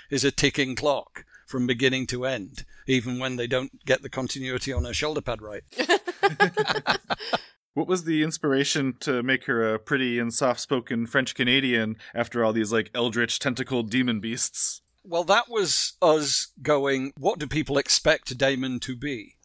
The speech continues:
Speaker 1: And you'd look on the internet and it's like, you know, spikes, scales, giant claws, rending, tearing, angry. And we were like, "No, we're gonna throw a curveball on this. We're gonna make her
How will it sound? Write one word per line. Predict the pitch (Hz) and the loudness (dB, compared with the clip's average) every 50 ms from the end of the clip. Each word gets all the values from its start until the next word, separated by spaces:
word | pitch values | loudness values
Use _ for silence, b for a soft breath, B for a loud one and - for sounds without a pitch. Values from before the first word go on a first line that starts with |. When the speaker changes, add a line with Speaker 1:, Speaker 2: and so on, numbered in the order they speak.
| _ _ | _ _
Speaker 1:
And | - 131 135 139 | -2 -2 -2 0
you'd | 135 135 139 127 113 131 | 0 0 -2 -2 -2 -2
look | 143 160 160 - - | 2 2 2 4 4
on | 156 143 147 | 2 4 4
the | 139 135 139 | 2 2 2
internet | 147 151 131 - 131 127 127 123 | 2 0 0 -2 -2 -2 -4 -6
and | 139 151 | -6 -8
it's | 139 - - | -8 -6 -2
like, | - 135 123 131 - | 0 0 0 -2 -4
you | - 143 135 | -4 -4 -4
know, | 127 123 120 123 120 - b b b b b | -2 -4 -4 -6 -10 -12 b b b b b
spikes, | b - - - 143 139 135 135 - - - - | b -4 0 2 2 2 2 0 -2 -6 -4 0
scales, | - - - - 135 135 131 127 131 135 120 - - - - | 0 0 2 4 4 4 2 0 -2 -2 -4 -4 -4 -6 -10
giant | 120 117 135 131 135 131 127 127 135 - - | -4 0 0 0 0 0 -4 -6 -8 -8 -6
claws, | - - 151 135 135 131 131 135 127 - - - - _ _ _ - | -4 -2 0 -2 -2 -2 -4 -4 -2 -2 -4 -4 -8 _ _ _ -14
rending, | 139 127 135 135 135 131 127 131 123 127 127 - | -2 0 0 0 0 0 -2 -4 -4 -4 -4 -2
tearing, | - 151 151 131 131 131 127 123 123 123 131 - _ - | 2 4 4 4 4 0 -4 -8 -10 -12 -16 -6 _ 0
angry. | 139 127 127 135 123 123 123 127 127 - b b b b | 0 0 -2 -4 -12 -10 -10 -10 -10 -12 b b b b
And | - 165 131 135 139 | -10 -8 -8 -6 -4
we | 143 143 139 | -4 -4 -2
were | 139 139 | -2 0
like, | 139 143 135 139 - 156 | 4 4 4 2 2 -2
"No, | 143 143 139 131 | -2 0 0 0
we're | 120 127 139 | 0 -4 -4
gonna | 131 143 139 135 | -4 -4 -4 -4
throw | - - 151 135 127 | -4 -4 -2 -4 -4
a | 120 | -4
curveball | - - 143 139 120 - - 127 123 120 | -6 -4 -4 -4 -4 -4 -4 -6 -6 -6
on | 113 104 - | -8 -10 -10
this. | 113 104 104 - - - b b b b b b b b | -10 -10 -6 -4 -6 -6 b b b b b b b b
We're | _ 135 131 | _ -6 -4
gonna | 123 127 151 147 139 135 | 0 0 2 2 2 0
make | 131 131 135 135 139 - - | 0 0 0 -2 -2 -4 -4
her | - 131 131 127 127 127 127 120 | -2 0 0 0 0 -2 -4 -6